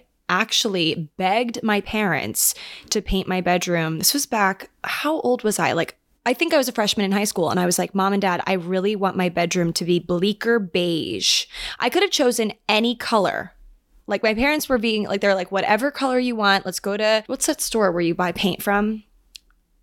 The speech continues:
I know it's, like, Benjamin Moore is, like, a paint company, but I don't know where. It was, like, just some, like, hardware store,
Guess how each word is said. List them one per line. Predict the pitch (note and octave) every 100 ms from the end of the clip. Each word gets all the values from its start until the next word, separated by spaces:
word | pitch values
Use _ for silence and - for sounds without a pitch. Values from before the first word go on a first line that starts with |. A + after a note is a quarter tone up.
| _ -
I | G3+
know | G#3+
it's, | C#4
like, | C#4 F3+
Benjamin | E3 F#3+ F#3 F3+
Moore | E3+ F3+ F3 D3
is, | E3
like, | F3
a |
paint | - E3+ -
company, | G#3 G3+ A3 A#3 B3 A#3+ - _ _ -
but | F3 E3+ E3 - _ _ _ - _
I | F#3
don't | F#3+
know | E3
where. | D#3 G2
It | E3+
was, | F#3+
like, | G3+
just | G3+ G3+
some, | - A3+
like, | G3+
hardware | - D#3+ D3
store, | D3 - D#3